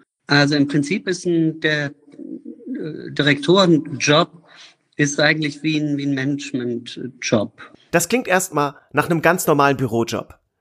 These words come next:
Speaker 2: Mit dem Unterschied, dass sich Felix für sein Büro ein Werk aus der Sammlung aussuchen durfte, sodass da jetzt ganz locker ein Original hängt. Wird übrigens in vielen Museen so gemacht.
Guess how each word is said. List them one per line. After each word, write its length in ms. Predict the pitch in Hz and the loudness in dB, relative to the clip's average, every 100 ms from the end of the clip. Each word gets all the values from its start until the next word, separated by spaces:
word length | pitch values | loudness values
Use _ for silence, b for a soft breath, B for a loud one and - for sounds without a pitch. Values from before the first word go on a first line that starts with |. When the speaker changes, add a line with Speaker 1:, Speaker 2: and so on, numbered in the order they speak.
| _ | _
Speaker 2:
Mit 160 | - - | 0 0
dem 80 | 190 | 0
Unterschied, 600 | 208 208 175 131 131 - b b | -2 -2 -2 -2 -4 -8 b b
dass 140 | 139 | 0
sich 160 | 139 135 | 0 -2
Felix 360 | - 220 220 - | 0 2 2 2
für 140 | 143 | 0
sein 280 | 127 156 185 | 4 2 2
Büro 440 | 165 131 131 135 B B | 0 2 4 2 B B
ein 300 | - 185 226 | 0 2 2
Werk 240 | 170 165 - | 2 2 2
aus 160 | 139 | -2
der 120 | 139 131 | 0 0
Sammlung 320 | 139 147 - | 2 2 2
aussuchen 440 | 127 127 117 120 | 0 0 -6 -4
durfte, 520 | 113 110 - 107 107 _ | -2 -2 -2 -4 -4 _
sodass 340 | - - 190 190 | -2 2 2 2
da 100 | 160 | 4
jetzt 260 | 135 - | 4 2
ganz 240 | - 180 - | 0 0 2
locker 460 | 139 131 107 101 - | 0 2 -2 -2 -8
ein 100 | 123 | -2
Original 460 | 131 120 117 107 | -2 0 0 -2
hängt. 380 | 98 87 - - _ _ _ _ - | -4 -10 -14 -20 _ _ _ _ 0
Wird 200 | 196 196 | 0 0
übrigens 380 | 190 175 170 | -2 -2 -2
in 80 | 131 | -6
vielen 320 | - 180 180 | -4 2 2
Museen 340 | 156 127 135 135 | 2 2 2 2
so 160 | 127 | 0
gemacht. 500 | 120 101 95 - - | -2 -4 -8 -12 -20